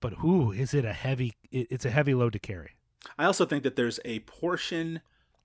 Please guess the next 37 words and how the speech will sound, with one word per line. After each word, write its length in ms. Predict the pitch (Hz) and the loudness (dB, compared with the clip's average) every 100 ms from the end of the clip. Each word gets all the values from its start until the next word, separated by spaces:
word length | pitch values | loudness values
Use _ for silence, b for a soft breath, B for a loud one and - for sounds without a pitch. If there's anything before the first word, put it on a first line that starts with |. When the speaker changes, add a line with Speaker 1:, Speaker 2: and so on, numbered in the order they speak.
| _ | _
Speaker 2:
of 220 | 127 127 123 | 0 0 0
Americans, 1300 | 123 123 120 120 117 107 - 92 92 139 175 - - _ _ _ 113 | -4 -2 -2 -2 -2 -4 -8 -12 -14 -16 -16 -18 -20 _ _ _ -8
uh, 360 | 104 98 98 | -4 -4 -6
probably 320 | 87 - 117 120 | -6 -4 -2 0
left-leaning 440 | 117 - 123 117 | -2 -4 -4 -2
Americans, 640 | 110 107 104 - 101 92 - | -2 -2 -4 -8 -10 -12 -14
who 140 | - 117 | -12 -12
think 340 | - 131 131 | -4 -4 -4
of 240 | - 117 - | -6 -8 -8
Canada 480 | - 117 110 104 - | -8 -4 -4 -4 -6
as 160 | 101 | -8
a 60 | 101 | -8
more 320 | 98 101 117 | -8 -6 -6
enlightened 400 | 101 101 101 107 | -6 -6 -8 -8
place. 280 | - 95 - B B | -10 -10 -10 B B
I 120 | 127 | -2
might 220 | 135 151 156 | 6 6 6
be 120 | 151 | 6
Speaker 1:
<laughs> 120 | 175 | 6
Speaker 2:
misinterpreting 680 | 127 135 - 143 135 117 120 | 8 4 2 2 2 2 -2
that, 180 | 117 | -2
but 100 | 127 | 0
I 80 | 127 | 0
do 200 | 123 156 | 0 0
think 240 | 170 175 151 | 0 -4 -2
that 140 | 143 | -4
some 180 | - 147 | -4 -8
people 280 | 156 147 147 | -8 -6 -6
think 400 | - 185 190 - | -6 -8 -8 -12
that, 280 | - - 101 - B B | -14 -12 -14 -18 B B
and 100 | - | -2
I 80 | 131 | 0
think 180 | 131 147 | 2 2
it's 140 | 139 | 0
important 480 | 135 127 147 139 127 | -2 0 4 4 2
to 60 | 120 | -4
show 580 | - - 131 127 117 | -4 2 4 4 2